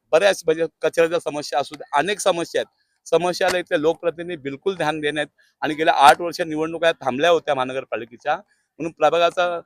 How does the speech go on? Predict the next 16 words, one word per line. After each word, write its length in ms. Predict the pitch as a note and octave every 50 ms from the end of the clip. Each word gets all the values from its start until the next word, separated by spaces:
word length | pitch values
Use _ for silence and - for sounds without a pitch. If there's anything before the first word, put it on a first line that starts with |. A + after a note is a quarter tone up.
| _ _ _ _ _ _ A#2+
जे 240 | C#3 D#3 E3 D#3+ D#3+ _ _ _ _ _ _ -
कचऱ्याच्या 380 | D#3+ D3+ - D#3+ D#3+ D#3 E3 D#3
बिमाऱ्या 300 | D3 D3 D3 C#3+ D3 C#3
असो, 240 | C3 - D3+ C#3+ C#3+ C#3 - _ -
ल-, 100 | C3 C3+
हॉस्पिटलच्या 640 | C3+ C3 C3+ A#2+ C3+ C#3 - D#3+ D3+ D3+ D#3+ D#3+
समस्या 400 | - - C3+ C#3+ D3 - - D#3
असो, 160 | D3 - -
अशा 280 | D3+ C#3+ C3+ - F3 F3
समस्यांना 760 | - - D#3 D3 D#3 D#3+ - - E3 D#3 D#3+ E3+ F3 F#3 G3 - _ _ _ _
इथे 140 | C#3 - F3+
कु-, 360 | - _ - F3 - - D3
सर्वांनी 260 | D3+ D#3+ F3 F3 F#3
दुर्लक्षित 380 | E3 E3 D#3 D#3 D3+ - - D#3+
केलं 240 | _ - B2 A#2+ A2
होतं. 240 | G2 - - D#2